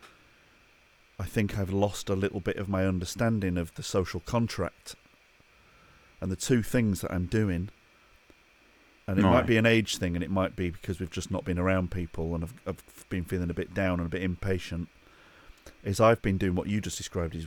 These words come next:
Speaker 1: which is going, "Cunt." I've been saying cunts to myself, but then realising afterwards that I did it out loud. But so even if I'm just walking,
Speaker 2: Yeah,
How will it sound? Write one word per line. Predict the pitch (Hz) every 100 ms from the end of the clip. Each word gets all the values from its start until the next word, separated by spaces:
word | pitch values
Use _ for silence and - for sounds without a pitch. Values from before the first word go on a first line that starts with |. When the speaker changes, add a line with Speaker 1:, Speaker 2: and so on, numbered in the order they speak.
| -
Speaker 1:
which | 90 -
is | 85
going, | - 85 80 80 - _ _ _ _ -
"Cunt." | - 95 98 - - - - - _ - - _ _ _ _ _ -
I've | 110
been | 123 107
saying | 117 101
cunts | - 123 117 -
to | 95
myself, | 90 - 110 78 - - -
but | 107
then | 107 101
realising | 110 104 101 98 -
afterwards | 98 107 98 87
that | 87
I | 90
did | 104 95
it |
out | 95 92
loud. | 95 95 117 131 - _ _ _ _ _ _ _ _ _ _ _ _ _ _ -
But | 92
so | - 117
even | 135 160
if | 151
I'm | 147
just | 131 127
walking, | 127 131 - 117 107
Speaker 2:
Yeah, | 135 123